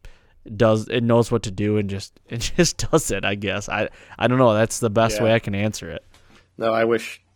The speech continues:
Speaker 2: I wish I could say that that's how things worked for me, but I, I know how bad I panic when I'm about to pull the trigger, and I have to literally remind myself to breathe and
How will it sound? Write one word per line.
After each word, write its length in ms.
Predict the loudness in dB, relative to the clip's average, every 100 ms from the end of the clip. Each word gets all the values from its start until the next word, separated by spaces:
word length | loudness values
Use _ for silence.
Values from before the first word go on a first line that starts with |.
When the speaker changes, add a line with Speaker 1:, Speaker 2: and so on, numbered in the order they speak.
| -2
Speaker 2:
I 100 | 2
wish 240 | 2 2
I 80 | -2
could 140 | -2
say 220 | -4 -2
that 160 | -2 -2
that's 440 | -4 -4 -10 -16 _ _ _ _ _
how 260 | -6 -4 -4
things 300 | -6 -6 -6
worked 300 | -4 -4 -6
for 120 | -12
me, 220 | -8 -6 -6
but 240 | -6 -10 _ _ _ _ _ _ _ _ 0
I, 400 | 2 4 2 -6 _ _
I 140 | -2 0
know 480 | 0 0 2 0 -4
how 200 | -4 -4
bad 400 | 0 0 0 0
I 140 | -2 -4
panic 640 | -6 -8 -6 -8 -10 _ _ _ _ _ _ _ _
when 100 | -8
I'm 60 | -4
about 260 | -2 -2 -2
to 60 |
pull 140 | -8 -6
the 60 |
trigger, 420 | -6 -8 -6 -6 -8
and 340 | -8 -8 -8
I 120 | -8 -6
have 220 | -6 -6
to 100 | -8
literally 640 | -8 -6 -6 -6 -6 -10 -16 _ _ _ _ _ _ _ _ _
remind 380 | -8 -2 0 0
myself 460 | -2 -4 -4 -4 -6
to 100 | -12
breathe 540 | -8 -6 -8 -10 -16 -14
and 380 | -12 -10 -12